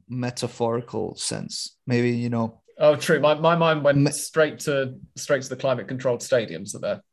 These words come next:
Speaker 2: supposedly
Speaker 1: <laughs>
Speaker 2: building, which are gonna be disastrous for the, for our climate.
Speaker 1: Yeah, may-,
Speaker 2: But, uh,
Speaker 1: may-, may-, maybe he's talking about, you know, probably, I don't know,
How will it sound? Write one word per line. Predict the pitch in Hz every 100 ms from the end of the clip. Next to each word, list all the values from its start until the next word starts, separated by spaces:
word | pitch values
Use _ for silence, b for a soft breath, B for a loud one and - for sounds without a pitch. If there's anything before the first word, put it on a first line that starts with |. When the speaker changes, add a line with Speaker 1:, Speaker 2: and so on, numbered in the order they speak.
| _ -
Speaker 2:
supposedly | 123 123 104 - - 160
Speaker 1:
<laughs> |
Speaker 2:
building, | 160 -
which | 95 -
are |
gonna | 110
be | 98
disastrous | - 107 95 - - 104
for | -
the, | - 110 - _ _ _ _ _
for | - 110
our | 104 98
climate. | 104 95
Speaker 1:
Yeah, | 131
may-, | 131 139
Speaker 2:
But, | - 143
uh, |
Speaker 1:
may-, | 151
may-, | 147 156 170
maybe | 151 170 175
he's | 170
talking | 190 165 170
about, | 165 156
you | 156
know, | 147 139
probably, | 151 151 147 147 139 131 120
I | 139
don't | 139
know, | 135 127 127